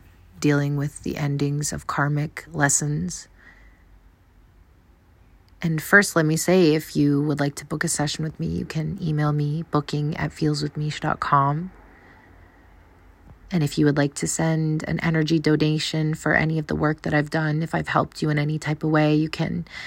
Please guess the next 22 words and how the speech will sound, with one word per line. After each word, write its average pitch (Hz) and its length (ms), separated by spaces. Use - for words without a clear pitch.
send, 156 680
uh, 156 300
through 160 180
Cash 151 420
App 165 220
at 151 400
dollar 156 300
sign 170 380
feels 156 320
with 151 160
Mish 208 480
or 151 480
PayPal 135 640
Feels 139 280
with 71 200
Mish. 151 480
So - 140
let's 147 220
get 143 200
right 151 480
into 160 280
this. 151 400